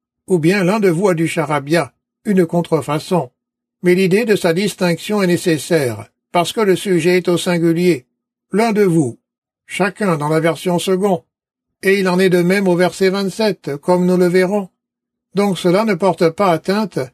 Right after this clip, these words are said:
à notre présupposition que lorsqu'il apparaît au pluriel, c'est le vrai don. Au singulier, c'est le faux. Nous dirions que là où il est au singulier, à cause d'un sujet singulier, il peut s'agir soit du vrai don, soit du faux.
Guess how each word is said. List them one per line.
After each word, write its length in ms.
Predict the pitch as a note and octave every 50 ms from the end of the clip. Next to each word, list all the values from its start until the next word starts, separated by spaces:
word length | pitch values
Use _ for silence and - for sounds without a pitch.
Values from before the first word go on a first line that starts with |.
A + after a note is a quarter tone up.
| _ _ -
à 120 | - F#3
notre 320 | F3+ G3+ G3 F#3 - E3+ D#3+
présupposition 1000 | - - G#3 F#3 - G#3 F#3+ E3 F#3+ F#3 D#3+ E3 D#3+ D3 - - F3 F#3 G#3+ A3+
que 120 | - F#3
lorsqu'il 480 | D#3+ F3 F#3+ F3+ E3 - - E3+ D#3 F#3
apparaît 480 | F#3+ F3+ - F3+ E3 D3+ E3 E3+ E3
au 100 | D#3 C#3+
pluriel, 640 | C3+ - D3+ C#3+ C#3+ D3 E3+ G3+ G#3+ G3 D#3+ - _ _ _ _ _ _ _ -
c'est 160 | - F#3+ F#3+
le 100 | F#3 F#3+
vrai 260 | F3 E3 F#3 G3 F#3+
don. 220 | G#3 A3+ A3 G3 - _ _ _ _ _ _ _ _ _ _ _
Au 140 | - F#3 E3+
singulier, 600 | - - F#3 F3 D3+ D#3 D3+ D3 D3 D3+ E3+ G3+
c'est 160 | F#3+ - F#3+
le 140 | F3+ G3 G#3
faux. 340 | F3 - - D#3+ E3 E3+ - _ _ _ _ _ _ _ _ _ _ _ _ -
Nous 80 | F3+
dirions 400 | F3 G3+ F#3 D#3+ F#3 G#3 A#3 B3+
que 120 | G3+ - F#3
là 200 | E3+ F#3 G#3+ A3+
où 80 | G#3+
il 60 | G3+ F#3
est 120 | F#3 F3+
au 120 | F#3+ F3+
singulier, 720 | E3 - G3 F#3+ F3 F#3 F#3+ F3 E3+ D3+ C#3 B2+ B2+ - _ _ _ _ _ _
à 120 | - F#3 F3
cause 260 | - A3+ A3 G#3+ F#3+
d'un 160 | F3+ F3+ F3
sujet 380 | E3 - G3+ F#3+ E3 F3 E3+ D#3
singulier, 720 | - - F3+ E3+ D3 D3+ D3 C3+ C#3 D#3 F3 G3 F#3 _ _ _ _ _ _ -
il 200 | G3 G3+ G3 -
peut 160 | - G3+ F#3+
s'agir 440 | - G3+ F#3+ F3 D#3 E3 D3+ C#3+ C3
soit 220 | - - G#3+ A3+
du 120 | G#3+ A3 G3+
vrai 200 | F#3+ F#3 F#3+ F#3
don, 340 | E3 F3+ F3+ F#3+ G#3+ - - _ _ _
soit 240 | - - G3+ G3 G3+
du 140 | G3 G#3+ G3+
faux. 360 | - - E3 C#3+ B2+ A2+